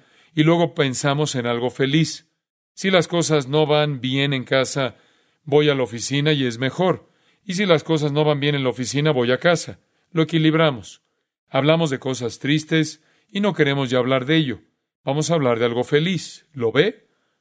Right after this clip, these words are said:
Nos gusta. Pero de vez en cuando no podemos mantener ese equilibrio, muere la persona que más amamos.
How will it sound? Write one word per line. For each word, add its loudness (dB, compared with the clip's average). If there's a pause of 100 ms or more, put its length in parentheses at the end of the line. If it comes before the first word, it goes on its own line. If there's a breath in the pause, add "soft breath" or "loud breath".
(160)
Nos 0
gusta. -4 (220)
Pero 4
de 4
vez 0
en 2
cuando 0 (280 soft breath)
no 0
podemos 2
mantener -2
ese -2
equilibrio, -4 (540)
muere 4
la 0
persona -2
que -6
más -4
amamos. -2